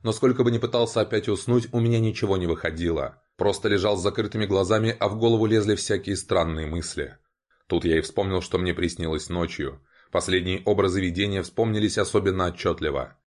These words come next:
Или Канон действительно вышла на связь, или я сам себе все придумал. Но так или иначе, ночная гостья пообещала одарить меня новыми способностями,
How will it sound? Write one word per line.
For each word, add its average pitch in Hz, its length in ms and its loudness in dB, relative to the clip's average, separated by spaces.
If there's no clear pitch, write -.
Или 107 160 2
Канон 101 420 0
действительно 98 500 -2
вышла 98 320 0
на 92 120 -2
связь, 101 420 0
или 110 160 2
я 104 140 2
сам 107 240 -2
себе 95 260 0
все - 240 0
придумал. 82 680 -2
Но 90 120 -2
так 85 220 0
или 82 140 2
иначе, 90 300 -2
ночная 92 380 -2
гостья 90 380 0
пообещала 87 580 0
одарить 90 320 0
меня 92 220 0
новыми 95 320 0
способностями, 101 880 -2